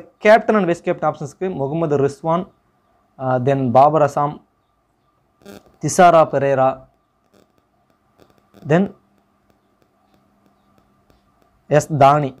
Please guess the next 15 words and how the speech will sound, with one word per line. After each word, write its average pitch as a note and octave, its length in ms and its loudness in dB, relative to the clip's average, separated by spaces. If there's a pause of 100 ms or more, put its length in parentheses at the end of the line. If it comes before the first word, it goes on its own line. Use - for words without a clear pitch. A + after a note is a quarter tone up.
இவங்க D3 200 -6
எல்லாருமே E3 540 2
captain F3 380 0
and D#3+ 120 -4
vice D3+ 200 -4
captain D#3+ 220 -4
ஆப்ஷன்ஸ்க்கு C3 320 -8
நல்ல C#3 240 2
ஒரு D3+ 340 -2
எலிஜிபிள் D#3 340 0
பர்சனாக D3 260 -2
இருப்பாங்க. D3+ 260 -4
மாத்தி D3 260 0
மாத்தி D3 200 -4
நீங்க C#3 220 -4